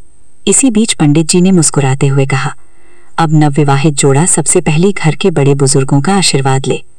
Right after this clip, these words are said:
ये सुनते ही सिद्धार्थ और आकांक्षा एक-एक करके परिवार के सभी बड़ों के पैर छूने लगे। मीडिया लगातार उनकी तस्वीरें ले रही थी।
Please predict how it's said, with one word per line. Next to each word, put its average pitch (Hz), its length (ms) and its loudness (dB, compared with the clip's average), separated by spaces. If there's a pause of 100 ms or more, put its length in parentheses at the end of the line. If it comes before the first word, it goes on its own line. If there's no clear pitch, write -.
(400)
ये 151 100 4
सुनते 139 320 2
ही 151 160 0
सिद्धार्थ 143 520 -2
और 151 80 2
आकांक्षा 139 560 0 (360)
एक-एक 202 320 0
करके 196 280 0
परिवार 139 400 0
के 190 120 -2
सभी 175 300 0
बड़ों 143 260 2
के 208 120 0
पैर 147 240 0
छूने 131 320 0
लगे। 135 280 -4 (580)
मीडिया 147 280 2
लगातार 135 500 0
उनकी 170 240 0
तस्वीरें 139 420 2
ले 135 140 2
रही 135 220 -2
थी। - 200 -6